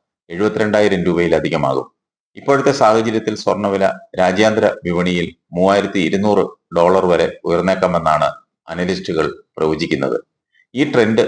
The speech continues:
തുടർന്നാൽ കേരളത്തിൽ സ്വർണ്ണവില പവന് അടുത്ത മാസം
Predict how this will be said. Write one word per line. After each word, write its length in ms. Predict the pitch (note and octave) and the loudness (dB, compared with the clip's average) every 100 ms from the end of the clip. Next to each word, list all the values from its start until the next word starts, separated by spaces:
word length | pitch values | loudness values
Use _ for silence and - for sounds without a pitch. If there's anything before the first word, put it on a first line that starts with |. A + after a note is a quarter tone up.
| - | 0
തുടർന്നാൽ 400 | - F2 E2+ D2 - - _ _ _ | 0 0 2 0 -2 -16 _ _ _
കേരളത്തിൽ 360 | A#2 B2+ C3+ C#3 | -2 0 0 -2
സ്വർണ്ണവില 500 | G#2+ G2+ G#2 G#2+ G2 F#2+ - | 0 0 2 2 2 0 -2
പവന് 360 | - F2+ F#2 G2 F#2+ - | 0 0 0 -4 -6 -6
അടുത്ത 220 | - - | -4 -4
മാസം 360 | G#2 F2+ F2+ | -2 -2 -2